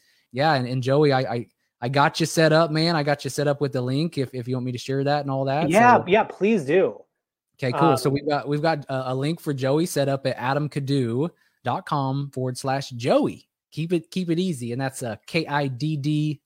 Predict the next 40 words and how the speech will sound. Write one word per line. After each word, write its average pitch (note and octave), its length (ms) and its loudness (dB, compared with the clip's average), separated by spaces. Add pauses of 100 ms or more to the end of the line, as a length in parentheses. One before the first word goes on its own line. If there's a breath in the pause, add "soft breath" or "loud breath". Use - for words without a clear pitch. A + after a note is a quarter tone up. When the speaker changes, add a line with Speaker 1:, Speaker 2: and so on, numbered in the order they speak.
Speaker 1:
O B2+ 140 -2
O B2+ 220 0
dot C3 220 -6
com, C#3+ 280 -6
and B2+ 120 -4
we B2 80 -8
can A#2+ 100 -12
definitely A#2+ 260 -8
throw C3 180 -8
that A#2+ 140 -8
in A2 80 -10
the G#2 160 -6 (480)
comments C#3 540 -2
to C#3+ 80 -6
get C#3 160 -2
registered C#3 440 -4
for C3+ 160 -4
this B2+ 180 -4
three-part C3 580 -2
video C3 240 -2
series. C3 400 -4 (340 soft breath)
And D#3 460 0
I'm G3 160 -2
doing D#4+ 180 -2
things C#4+ 260 -2
different A3 340 -2
this B2 180 -4
year. A#2+ 180 -2
You C#3+ 100 0
know, C#3+ 80 2
I, C#3+ 200 0
I've C#3 60 0
actually C#3+ 400 -2
got C3 320 0
a, A2+ 200 -8
a A2+ 40 -10
setup D#3 560 -2
to C#3 80 -4
where C3 180 -2
I'm A#2 240 -4